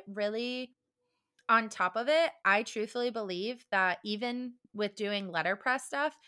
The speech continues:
you can have all of this completed by the end of October, by, like, the third week of October.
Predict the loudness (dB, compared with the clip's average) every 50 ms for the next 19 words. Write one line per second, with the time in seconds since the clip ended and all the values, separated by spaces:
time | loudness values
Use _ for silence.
0 | -20 -20 _ _ -4 -4 -2 0 0 0 2 4 2 2 2 2 4 4 6 6
1 | 4 2 2 0 0 0 -2 -4 -10 -12 -12 -10 -8 -8 -6 -2 0 0 0 0
2 | -2 -4 -6 -2 0 2 2 2 2 0 -2 -4 -6 _ _ _ _ _ _ -6
3 | -6 -4 -2 -2 -2 0 0 0 2 2 0 0 0 -2 -2 -2 0 0 2 2
4 | 2 2 2 2 4 4 2 0 0 -4 -6 -6 -2 0 2 2 2 0 -2 -4
5 | -6 -4 -4 -2 0 0 0 0 -2 -4 -6 -4 -4 -4 -4 -4 -4 -6